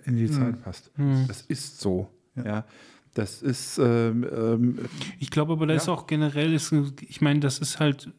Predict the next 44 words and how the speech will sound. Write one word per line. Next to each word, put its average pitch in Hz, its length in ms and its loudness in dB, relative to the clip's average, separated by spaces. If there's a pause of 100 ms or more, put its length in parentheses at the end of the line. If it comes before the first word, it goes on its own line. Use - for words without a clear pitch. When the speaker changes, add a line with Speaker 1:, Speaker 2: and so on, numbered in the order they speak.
(140)
Speaker 3:
diese, 131 480 4
diese 127 320 0
Fotografie, 131 580 0
die 156 160 4
man 135 160 6
dann 131 160 4
auch 131 160 2
immer 139 260 4
sieht, 151 280 4 (220)
so. 165 440 2
Speaker 1:
Mhm. 113 300 0 (160)
Speaker 3:
Da 123 80 -2
ist 120 160 -2
dann 147 100 2
auch 131 140 0
eine 135 100 6
gewisse, 131 600 2 (640)
man 120 160 2
kennt 160 280 2
es - 220 -2 (140)
halt, 160 260 2 (160)
ne, 143 320 2
so. 151 360 2
Also 131 160 4
man 123 320 2
ist - 280 -4
quasi 143 300 2
mit 135 160 2
der 135 80 2
Materie 151 500 2
vertraut, 160 600 0
jetzt 135 200 -2
nicht 117 140 0
Speaker 1:
Ja. 92 60 0
Speaker 3:
mit 90 100 0
dem 123 100 0
Fotografen 135 540 0
vielleicht, 151 320 2
aber 123 140 4
mit 123 120 2
der 127 60 4
Materie. 147 560 2 (640)
Und, 127 400 4
ähm, 127 560 4